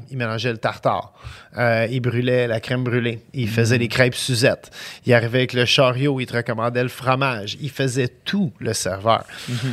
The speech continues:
Speaker 1: À cette heure, t'arrives au restaurant, il y a une fille de seize ans qui est correcte, là, c'est, tout le monde a besoin de travailler, qui est la placière, elle, elle t'amène à ton banc. Après ça, t'as un serveur qui vient te donner le menu,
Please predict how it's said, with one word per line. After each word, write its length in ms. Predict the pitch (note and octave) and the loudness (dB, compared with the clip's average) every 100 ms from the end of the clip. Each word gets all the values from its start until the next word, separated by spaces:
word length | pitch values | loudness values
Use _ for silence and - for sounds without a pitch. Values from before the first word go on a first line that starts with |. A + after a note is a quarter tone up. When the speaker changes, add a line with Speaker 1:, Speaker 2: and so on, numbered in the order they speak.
| A#2 - | -6 2
Speaker 1:
À 160 | B2+ | 2
cette 140 | - D3+ | 6 6
heure, 260 | G3+ G#3 | 6 4
t'arrives 240 | D3+ C#3+ E3+ | 2 2 2
au 80 | |
restaurant, 560 | C3+ C3 C#3+ A#2+ B2 F3 G#3+ C3+ | 0 0 2 2 0 -2 -6 -4
il 60 | |
y 40 | C3+ | -4
a 20 | |
une 80 | B2+ | -2
fille 200 | - E3+ | -2 0
de 100 | D3 | 0
seize 360 | - C3 B2+ | 2 2 2
ans 160 | B2+ C#3+ E3 | 0 0 -2
qui 180 | - F#3 | -2 -2
est 60 | A3+ | 2
correcte, 440 | - D#4+ D4 C#4 E3 | 2 4 2 2 0
là, 140 | C3+ | 0
c'est, 260 | - A#2+ A#2 | 0 -4 -4
tout 120 | D#3 | -2
le 60 | E3 | 0
monde 180 | G3 | 0
a 40 | F#3 | 2
besoin 240 | D3 D3 | 2 2
de 40 | D3 | 2
travailler, 440 | C#3 B2+ A#2+ D3+ | 4 4 2 -2
qui 280 | - E3+ F3 | -2 0 2
est 20 | |
la 180 | D#3 D3 | 4 2
placière, 540 | D3 C#3+ - F#3 D#3+ A2+ | 4 2 4 2 2 2
elle, 160 | B2 | 2
elle 80 | B2 | 2
t'amène 480 | A#2+ B2+ C3 D3 D3+ A#2+ | 0 -2 0 -2 -4 -2
à 200 | B2+ B2+ | 0 2
ton 220 | C3+ B2+ | 0 0
banc. 240 | A#2+ D3 F2+ | 2 0 0
Après 260 | G#2 A#2 A#2 | -8 -4 -4
ça, 400 | - D3+ D#3 D3+ C3 | -2 0 2 0 -2
t'as 480 | C#3 C3 C3+ C3 B2 | 0 2 2 2 0
un 140 | B2+ | -2
serveur 520 | - B2+ A#2+ C3+ D3 | 2 2 4 2 2
qui 200 | A#2+ D3 B2 | 0 -8 -4
vient 160 | C3+ | -4
te 60 | C3+ | 0
donner 220 | B2+ C#3 | 0 0
le 40 | |
menu, 340 | C#3+ C3+ E3+ | -2 -2 -2